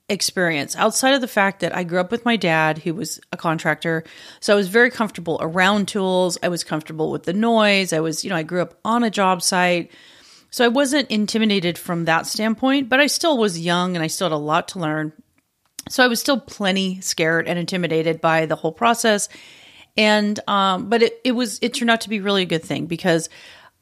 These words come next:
because I started, I came into it without any preconceived notions. Um, I was very open to, you know, I just was, I also think it's 'cause I was, because of what I did before,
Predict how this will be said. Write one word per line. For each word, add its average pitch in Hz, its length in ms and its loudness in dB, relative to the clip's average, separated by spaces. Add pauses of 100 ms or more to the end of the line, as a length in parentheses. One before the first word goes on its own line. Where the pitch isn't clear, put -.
(160)
because 226 360 2
I 311 100 4
started, 196 520 0
I 185 100 -4
came 202 280 0
into 202 240 -2
it - 60 -4
without 190 340 0
any 175 180 -4
preconceived 175 680 -6
notions. 170 640 -4 (560)
Um, 185 480 2 (160)
I 208 360 4
was 190 280 -2
very 226 440 2
open 208 440 0
to, 170 640 -2 (240)
you 208 80 -6
know, 180 120 -2
I 170 100 2
just 214 260 -2
was, 202 360 -2 (360)
I 226 100 4
also 294 280 2
think 269 200 0
it's 226 140 -2
'cause 220 200 -2
I 202 100 4
was, 175 340 -4 (200)
because 190 300 -6
of 180 100 -4
what 175 160 0
I 175 80 2
did 165 200 -4
before, 170 640 0